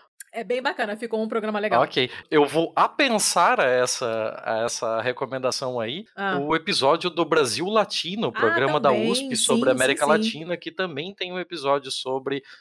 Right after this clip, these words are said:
Speaker 2: o Haiti e é muito, muito bom.
Speaker 1: Sim.
Speaker 2: Inclusive, é,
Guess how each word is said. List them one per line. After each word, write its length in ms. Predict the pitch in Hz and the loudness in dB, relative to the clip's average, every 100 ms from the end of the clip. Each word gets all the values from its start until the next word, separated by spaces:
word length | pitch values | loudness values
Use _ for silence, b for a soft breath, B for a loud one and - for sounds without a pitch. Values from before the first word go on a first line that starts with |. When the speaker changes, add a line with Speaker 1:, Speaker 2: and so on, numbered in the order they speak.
| B _ | B _
Speaker 2:
o 160 | 123 | 0
Haiti 540 | 131 135 - 123 143 143 | 2 2 -4 -8 -8 -10
e 340 | 151 127 127 123 | -10 -10 -4 2
é 300 | 127 135 131 | 4 4 0
muito, 480 | 123 123 127 170 - | -6 -8 -4 -4 -4
muito 220 | 151 175 | -6 -6
bom. 200 | 165 113 - | 0 -2 -2
Speaker 1:
Sim. 200 | B 220 | B -2
Speaker 2:
Inclusive, 580 | - 135 113 156 160 135 120 | 0 2 2 0 0 -2 -2
é, 240 | 107 101 | -2 -2